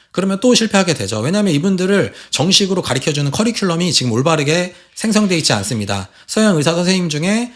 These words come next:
한의학, 중의학 전문이 있지 않죠. 네, 아직 그 정도 수준의 자리를 잡지 않았기 때문이에요. 그렇게 되면,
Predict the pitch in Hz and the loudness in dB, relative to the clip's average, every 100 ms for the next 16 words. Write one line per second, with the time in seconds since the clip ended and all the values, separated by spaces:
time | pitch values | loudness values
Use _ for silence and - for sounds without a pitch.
0 | - 220 220 151 98 - _ - 160 190 | -4 0 2 2 0 -8 _ -2 2 2
1 | 180 156 127 135 151 113 98 156 104 98 | 0 0 0 0 0 -2 -2 0 0 0
2 | 117 147 208 - _ 107 117 147 - 147 | 0 0 -2 -10 _ -2 0 0 0 0
3 | 190 175 160 196 185 185 131 - - _ | 2 0 -2 -2 -2 0 -2 -6 -16 _
4 | _ _ - 135 160 147 110 - 104 123 | _ _ 0 2 2 0 0 -2 -2 -2
5 | 127 185 208 120 92 92 95 _ - 196 | -2 0 0 0 -4 -6 -10 _ -2 0
6 | 170 107 117 185 240 | 0 0 0 0 -2